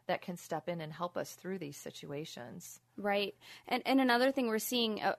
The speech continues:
Speaker 2: you know, of the folks that are still living at home is, you know, the grocery shopping, the errands, the things that they used to do, now they can't.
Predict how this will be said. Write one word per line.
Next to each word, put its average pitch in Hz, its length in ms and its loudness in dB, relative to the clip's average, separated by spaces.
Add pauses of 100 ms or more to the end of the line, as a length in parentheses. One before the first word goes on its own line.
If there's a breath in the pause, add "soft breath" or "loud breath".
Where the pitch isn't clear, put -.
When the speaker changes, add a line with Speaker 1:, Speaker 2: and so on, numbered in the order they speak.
Speaker 2:
you 214 120 2
know, 202 100 4
of 196 120 0
the 196 80 0
folks 196 240 0
that 196 200 0
are 277 160 8
still 214 240 0
living 180 240 4
at - 100 2
home 185 280 2
is, 175 280 -2 (440)
you 226 160 2
know, 202 160 4
the 196 180 4
grocery 240 380 4
shopping, 185 400 2
the 190 120 4
errands, 185 440 2
the 196 100 4
things 196 320 -2
that 196 160 0
they 190 80 -2
used 196 440 -2
to 190 300 4 (440 soft breath)
do, 208 480 6 (600 soft breath)
now 165 220 -2
they 160 120 -6
can't. - 400 -6